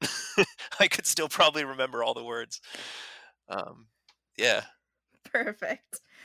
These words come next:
Speaker 2: Um, and what was your experience for the audition process for The Mystery Begins?
Speaker 1: Man, the audition process was weird. Um, yeah, I mean, auditioning, you know, the first audition is kinda just like everything else. You go in. Now,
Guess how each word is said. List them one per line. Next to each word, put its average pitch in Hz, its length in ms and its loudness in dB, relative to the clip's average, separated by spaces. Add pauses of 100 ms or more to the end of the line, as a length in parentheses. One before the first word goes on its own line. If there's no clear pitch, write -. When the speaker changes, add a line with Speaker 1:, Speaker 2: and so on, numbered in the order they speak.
(300)
Speaker 2:
Um, 262 320 10
and 320 160 2
what 302 120 2
was 427 180 -2
your 453 140 -2
experience 240 760 -2 (200)
for 214 440 4
the 208 140 0
audition 233 400 -2
process - 440 -6
for 208 120 -8
The 208 80 -12
Mystery 214 300 -10
Begins? - 520 -16 (720)
Speaker 1:
Man, 110 220 -2
the 107 120 -6
audition 175 340 0
process 110 520 -2
was 92 120 -18
weird. 101 480 -4 (260)
Um, 107 600 2 (400)
yeah, 143 300 6
I 135 100 6
mean, 147 160 0
auditioning, 170 720 0
you 175 60 0
know, 170 80 2
the 156 100 -4
first 196 360 -2
audition 120 460 0
is - 340 -2 (440)
kinda 117 260 0
just 107 240 -4
like 101 180 -2
everything 95 400 -8
else. 95 340 -6
You 98 80 -14
go 101 200 -10
in. 95 260 -8
Now, 98 260 -4